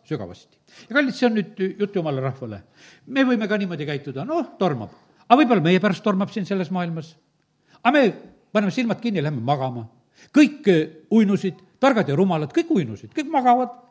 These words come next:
väga hea on magada. Aga mis see meie asi on? Me oleme Jumala lapsed, meil on hästi, tead, vahet ei ole, tead, et mis, mis nendega saab, eh, ümberringi ja, ja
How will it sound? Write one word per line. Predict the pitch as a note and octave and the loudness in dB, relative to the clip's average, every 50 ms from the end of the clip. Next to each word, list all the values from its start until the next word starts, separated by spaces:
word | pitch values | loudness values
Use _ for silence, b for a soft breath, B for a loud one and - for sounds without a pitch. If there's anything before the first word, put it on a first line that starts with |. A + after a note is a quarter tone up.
| _ _ - | _ _ -4
väga | C4+ B3+ B3+ | 0 2 2
hea | A#3 A3 | 2 2
on | G3 | 2
magada. | F#3 F3+ F3 F3 D#3+ F3 D#3+ B B B | 0 -2 -2 -2 -4 -4 -8 B B B
Aga | B E4+ | B -2
mis | F4 - - | 0 0 0
see | G#3 | 0
meie | F#3+ G3 G3 F3+ | 2 2 2 2
asi | F3 F3 F3+ F#3+ | 2 0 0 -2
on? | E3+ D#3 D3 - B B B B B | -4 -4 -6 -10 B B B B B
Me | E4+ | 0
oleme | C#4 A#3+ G3 A3 A#3+ | 0 2 2 0 0
Jumala | A#3 G#3+ F#3+ G3 A3 | 0 0 0 0 0
lapsed, | B3 A#3+ A#3+ - G3+ - | 0 -2 -2 -4 -4 -2
meil | A#3 A#3 G3+ F#3+ | -2 -2 -2 -2
on | G#3+ | -2
hästi, | A#3+ A#3 A#3+ - F3 | -4 -6 -8 -10 -10
tead, | D#3 E3+ - | -8 -4 -4
vahet | G#3+ G3 G3 - | -4 -4 -4 -4
ei | G#3+ | -4
ole, | G#3 E3+ C#3+ | -4 -4 -4
tead, | C#3+ C3+ B B B B B B B | -6 -8 B B B B B B B
et | E3+ F3 E3+ E3+ F3 F#3+ F3+ | 2 2 2 2 0 0 0
mis, | F3 F#3 F3 - F3+ E3 E3 E3 | 0 -2 -2 -2 -4 -4 -4 -4
mis | E3+ G3 F3+ - F#3 | -4 -4 -2 -2 -2
nendega | F#3+ D3+ F3 D#3 D#3+ D3 | -2 -2 -2 -4 -2 -2
saab, | F3+ G3+ E3+ - B B B B C#3+ B | 0 0 -2 -2 B B B B -6 B
eh, | E3+ F3 E3 C#3+ F3+ G3+ | 0 0 0 2 2 2
ümberringi | G3 F3 F3 E3+ F#3 G3+ F3 C3+ D#3+ E3 | 2 2 2 2 2 0 0 0 2 2
ja, | E3 E3+ E3 - - - - | 2 0 -2 -4 -14 -6 0
ja | F3+ F#3+ | 2 2